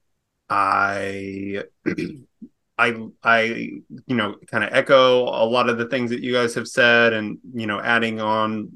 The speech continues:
you know, some, some things. I, I really appreciated, um, how much the story, how, how much the issue was able to feature the, the wide cast in a really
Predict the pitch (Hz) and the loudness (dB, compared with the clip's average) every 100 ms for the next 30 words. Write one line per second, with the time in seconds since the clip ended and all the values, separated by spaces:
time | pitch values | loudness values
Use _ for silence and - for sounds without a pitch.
0 | - 117 110 104 - 101 98 98 _ _ | -8 -6 -4 -6 -6 -6 -8 -10 _ _
1 | _ _ _ _ - - 123 120 120 123 | _ _ _ _ -10 -2 2 2 0 2
2 | 117 117 _ _ _ _ _ _ _ 120 | 0 0 _ _ _ _ _ _ _ 2
3 | 117 113 117 127 131 127 123 120 117 110 | 2 2 2 2 4 2 2 2 2 2
4 | 110 - 127 117 - 113 107 107 104 104 | 0 -2 -4 -4 -2 0 2 2 2 2
5 | 101 104 98 - 113 101 95 95 90 101 | 0 0 -2 -4 0 2 2 0 -4 -6
6 | 131 147 170 - - _ _ - _ _ | -6 -6 -10 -14 -20 _ _ -20 _ _
7 | _ _ _ _ _ _ _ _ _ _ | _ _ _ _ _ _ _ _ _ _
8 | _ - - - - 160 156 170 151 139 | _ -8 -6 -6 -4 -2 0 0 2 2
9 | 135 135 - - - - - _ _ _ | 2 0 -8 -10 -12 -14 -18 _ _ _
10 | _ _ _ _ - 127 120 120 - 127 | _ _ _ _ -14 -4 -4 -4 -4 0
11 | 120 123 120 123 120 120 117 - 151 - | 2 4 6 4 4 4 0 -2 -4 0
12 | 147 170 175 156 131 123 - 123 120 110 | -2 0 -4 -2 0 0 -2 -2 -2 -2
13 | 113 110 117 113 - - - 117 117 127 | -4 0 0 0 -6 -10 -2 -2 0 2
14 | 120 120 117 104 107 107 120 113 104 101 | 6 8 6 4 0 0 -2 0 0 0
15 | 101 104 104 104 - 101 101 107 110 - | 0 2 0 -4 -4 0 4 4 2 -4
16 | 110 104 98 104 104 101 104 101 101 | -2 -2 0 0 0 0 0 -2 -6